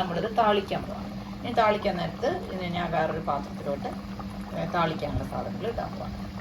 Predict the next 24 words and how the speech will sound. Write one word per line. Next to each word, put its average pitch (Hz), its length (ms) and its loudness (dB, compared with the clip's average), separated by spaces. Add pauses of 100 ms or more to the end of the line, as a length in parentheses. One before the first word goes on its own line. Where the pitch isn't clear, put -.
(140)
വെളിച്ചെണ്ണയിൽ 202 480 4
തന്നെ 151 200 -4
താളിക്കാം. - 320 -2 (360)
ഇനി 277 180 -6
താളിക്കാനുള്ള 214 560 -2
ചട്ടി 180 300 -2
അടുപ്പത്ത് - 340 -4
വെച്ച് - 240 -4
ഞാൻ 180 160 -2
ഗ്യാസ് 147 300 2
on 139 120 -4 (100)
ചെയ്തു. - 220 -4 (160)
ഇനി - 140 -4
അതിലോട്ട് - 300 2
കുറച്ച് - 260 -6
വെളിച്ചെണ്ണ - 400 -4
ഒഴിച്ചു - 180 -12
കൊടുക്കാം. - 240 -10 (600)
കറി 233 220 4
നമ്മൾ 220 220 -2
മുഴുവനായിട്ടും 185 500 0
വെളിച്ചെണ്ണയിൽ 196 520 0
തന്നെയാണ് 160 300 0
ഉണ്ടാക്കുന്നത്. - 480 -4